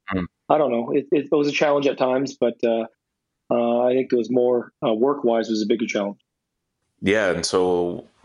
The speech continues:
Speaker 1: what was the challenge work-wise? Just because do a lot of the guys stick around in the off-season? Are they heading back to, to their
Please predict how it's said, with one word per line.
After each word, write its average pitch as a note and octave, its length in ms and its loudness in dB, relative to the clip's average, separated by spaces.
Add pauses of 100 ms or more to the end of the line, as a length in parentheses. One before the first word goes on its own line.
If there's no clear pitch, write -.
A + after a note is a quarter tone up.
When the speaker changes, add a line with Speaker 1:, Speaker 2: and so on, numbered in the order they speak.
(140)
Speaker 1:
what F#2+ 280 -2
was G2+ 200 0
the G#2 60 -4
challenge F2+ 400 -2
work-wise? E2+ 640 -2
Just - 240 -8
because F2 640 -2 (560)
do F#2+ 160 0
a - 20 2
lot F#2 200 0
of G2 60 0
the F#2 60 0
guys F#2 300 -2
stick - 240 -6
around F2+ 500 -2
in G2 120 -2
the G2+ 120 0
off-season? G2+ 540 -4
Are G2 80 0
they F2 140 0
heading F2 280 -2
back F2 320 -2
to, F2 220 -2
to E2+ 480 -2
their D#2+ 400 -4